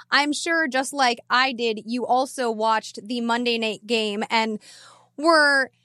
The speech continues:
letting your jaw drop to the ground when Patrick Mahomes is throwing with his left hand while getting hit.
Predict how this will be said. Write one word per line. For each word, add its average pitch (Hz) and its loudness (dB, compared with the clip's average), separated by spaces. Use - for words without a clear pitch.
letting 370 0
your 330 -2
jaw 285 2
drop 254 0
to 269 -10
the 226 -6
ground 240 0
when 233 -6
Patrick 262 -4
Mahomes 247 0
is 220 -4
throwing 254 -2
with 240 -4
his 247 0
left 254 2
hand 254 0
while 240 4
getting 233 -2
hit. 240 -2